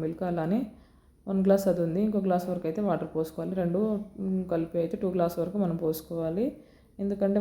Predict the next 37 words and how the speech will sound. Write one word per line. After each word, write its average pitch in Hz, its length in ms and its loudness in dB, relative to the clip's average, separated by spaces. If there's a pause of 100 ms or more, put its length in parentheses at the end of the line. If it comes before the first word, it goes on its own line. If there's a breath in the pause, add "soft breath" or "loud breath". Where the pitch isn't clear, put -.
వన్ 190 160 6
గ్లాస్ 185 240 4
రైస్ 175 240 4
తీసుకున్నాం 170 400 -6
కాబట్టి 160 260 -2 (100)
దానికి 190 260 0 (140)
టూ 208 140 0
గ్లాస్ 175 280 2
వరకు 170 180 -4
అయితే 202 180 -2
మామూలుగా 175 340 2
వాటర్ 165 280 0
పోసుకుంటాం 160 500 -2
కదా, 170 160 0 (720 loud breath)
కాబట్టి 196 480 2
వన్ 202 160 6
గ్లాస్ 185 280 4
మిల్క్ 190 240 0
అలానే 180 280 2
వన్ 180 140 2
గ్లాస్ 170 240 0
వై-, 165 120 2 (300)
వరకు 170 220 -4 (100)
వాటర్ 175 360 0
రెండు 170 220 0
కలుపుకొని 175 400 -2
ఇప్పుడు 190 180 2
ఇందులో 165 260 2
పోసుకోవాలి. 151 640 -2 (1200 soft breath)
ఇలా 196 280 2
పోసుకున్న 190 380 2 (100)
తర్వాత 160 300 2 (120)
ఇప్పుడు 180 220 -2
ఇందులోకి 170 380 2
అయితే 185 140 -2 (120)
సాల్ట్ 170 300 2
వేసుకుందాము. 151 600 -2